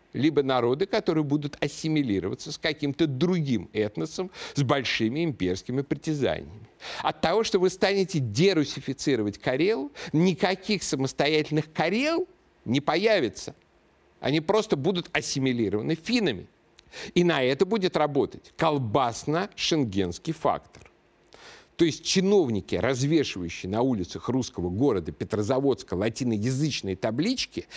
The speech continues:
это не ревнители национальной культуры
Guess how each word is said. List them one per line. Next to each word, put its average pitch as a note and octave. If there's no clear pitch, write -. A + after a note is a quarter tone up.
это D#3
не E3
ревнители F3
национальной B2
культуры F#3+